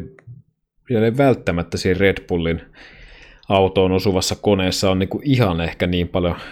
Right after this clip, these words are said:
kiekkaa tai jerkkua tota tarjolla, mitä ehkä tallin omissa autoissa, mutta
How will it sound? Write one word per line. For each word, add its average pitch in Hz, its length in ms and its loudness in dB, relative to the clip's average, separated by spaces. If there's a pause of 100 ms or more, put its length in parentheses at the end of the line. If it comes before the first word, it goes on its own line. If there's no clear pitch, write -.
(120)
kiekkaa 87 520 -2
tai 90 280 -2
jerkkua 85 580 -2
tota - 320 -10 (680)
tarjolla, 90 460 2
mitä 87 300 -2
ehkä 87 240 -4 (760)
tallin 92 400 -2
omissa 101 600 0
autoissa, 78 680 -6
mutta 78 340 -12